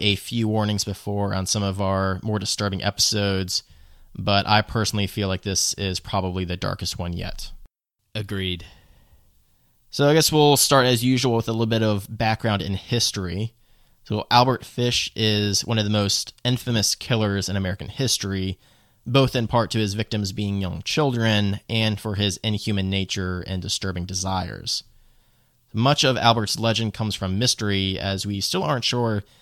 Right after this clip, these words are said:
Speaker 1: just how many young victims he had before he was caught. Based on accusations during his trial and his pretrial interviews with a Doctor Frederick Wortham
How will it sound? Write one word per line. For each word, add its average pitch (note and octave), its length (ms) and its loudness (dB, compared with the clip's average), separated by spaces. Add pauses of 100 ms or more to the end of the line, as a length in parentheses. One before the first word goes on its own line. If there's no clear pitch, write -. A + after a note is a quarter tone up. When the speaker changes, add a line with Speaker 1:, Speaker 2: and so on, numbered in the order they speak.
(300)
Speaker 1:
just B2 280 0
how A#2 140 2
many G#2 320 2
young G2+ 260 0
victims G2+ 380 -4
he F#2 120 -4
had G#2 520 -4
before G2 260 -6
he F#2+ 80 -6
was - 140 -4
caught. - 420 -4 (720)
Based C#3 260 4
on C3+ 80 6
accusations A#2 720 2
during A2 260 2
his G#2 320 0
trial G2+ 720 4
and G2 180 -2
his F#2+ 220 -2
pretrial B2 460 2
interviews A2+ 480 2
with G#2 200 -2
a G2+ 220 2
Doctor G#2 540 0
Frederick G2 540 -2
Wortham G2+ 540 0